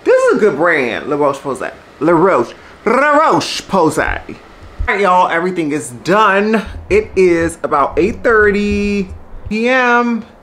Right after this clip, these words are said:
Oh no, sorry, it's about eight fifteen. Everything's done. I am just getting ready to finish everything before bed.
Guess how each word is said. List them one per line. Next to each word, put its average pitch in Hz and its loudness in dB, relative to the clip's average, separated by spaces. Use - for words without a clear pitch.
Oh 233 2
no, 208 2
sorry, 208 0
it's 196 -2
about 196 0
eight 190 0
fifteen. 175 -8
Everything's 214 -4
done. 233 2
I 180 0
am 180 -4
just 185 -6
getting 185 -4
ready 170 -2
to 170 -10
finish 180 -6
everything 202 -2
before 180 -4
bed. 202 0